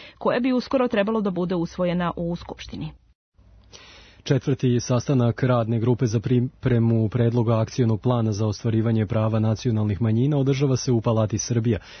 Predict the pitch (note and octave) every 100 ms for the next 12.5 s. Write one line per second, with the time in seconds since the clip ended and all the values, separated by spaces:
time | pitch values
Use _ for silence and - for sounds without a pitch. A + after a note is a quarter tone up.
0 | - A#2+ A2 A2+ - A2+ A2+ - A2 G#2
1 | A2+ A2+ B2 F#2+ A2 A2 G#2 - G#2+ G2
2 | G#2+ A#2+ B2 A#2 A#2 A2+ - G#2+ A2 -
3 | A#2+ G#2+ G2+ G2+ G2+ A2 G2+ G2+ G2 G2+
4 | G#2+ G2+ G2 - G2 F#2+ A2+ A#2+ A2 F#2+
5 | G2 G#2+ G#2+ G#2 G2+ G2+ F#2 G#2 A2+ G#2
6 | G2 F#2+ G#2 G#2 G#2 F#2 A#2+ A2+ - -
7 | - B2 G#2 A2 A#2 A2 G#2 G2 G#2 G2+
8 | - - A2 G2+ F#2 E2+ F#2 F#2 - -
9 | - C#3+ A#2 - A2+ A#2+ G#2 A2 A2+ A2+
10 | G#2+ A#2 A2+ A#2 C#3 C#3+ B2 A2 G#2+ -
11 | A2 G#2 A2 B2 A#2+ G#2 G2+ G2 G2+ G2
12 | F#2+ - G2 A#2 A#2